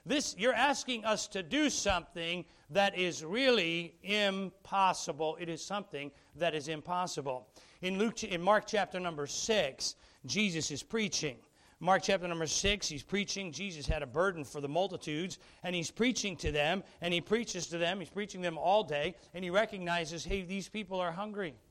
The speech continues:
And what does Jesus say? Jesus says to his disciples, he says, "Give them to eat. Feed this group of people." Well, you can only imagine how much food was needed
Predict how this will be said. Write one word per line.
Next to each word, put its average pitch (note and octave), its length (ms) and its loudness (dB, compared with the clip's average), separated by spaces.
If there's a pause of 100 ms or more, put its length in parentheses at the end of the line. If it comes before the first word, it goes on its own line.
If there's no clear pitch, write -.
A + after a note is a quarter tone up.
(640)
And D3 100 -6
what E3+ 120 4
does E3+ 160 0
Jesus F#3+ 360 -2
say? A#3 380 4 (460)
Jesus G3+ 420 -2
says G#3+ 300 2
to F3+ 100 -4
his F3 240 0
disciples, F3+ 800 0
he F#3 100 -6
says, E3+ 380 -2
"Give G#3+ 400 2
them F#3 400 2
to G#3 100 0
eat. A3+ 400 0 (200)
Feed B3 480 0
this G#3 300 4
group G3+ 500 -2
of - 260 -8
people." G#3+ 480 -12 (800)
Well, G3 120 -4
you F3+ 60 0
can F#3 100 0
only F3+ 140 2
imagine D#3+ 480 0
how E3 160 0
much D#3 240 0
food F3+ 260 0
was C#3 200 -4
needed D3 380 -4